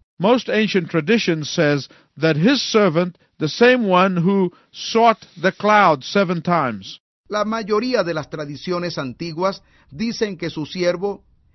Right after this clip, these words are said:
Speaker 2: el mismo que buscó las nubes por siete veces,
Speaker 1: was the same one who is the son of the widow of Zarephath,
Speaker 2: era el mismo hijo de la viuda de Sarepta,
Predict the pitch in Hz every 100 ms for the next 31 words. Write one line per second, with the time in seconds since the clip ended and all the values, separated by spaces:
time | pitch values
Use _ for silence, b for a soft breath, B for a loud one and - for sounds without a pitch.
0 | _ 175 165 147 254 254 226 214 - 160
1 | 135 - 190 202 185 165 190 226 156 135
2 | - 151 131 - 196 202 202 156 156 -
3 | 143 139 - _ _ _ 156 139 143 -
4 | - 233 277 208 165 165 165 b b -
5 | 190 - 180 160 147 143 - 226 202 147
6 | 147 - 160 131 135 127 160 156 160 -
7 | 156 117 147 147 127 120 101 92 _ _
8 | _ _ - 220 226 214 - 185 170 208
9 | 254 226 220 214 226 - 214 170 156 135
10 | 214 262 185 143 139 - 156 147 - -
11 | -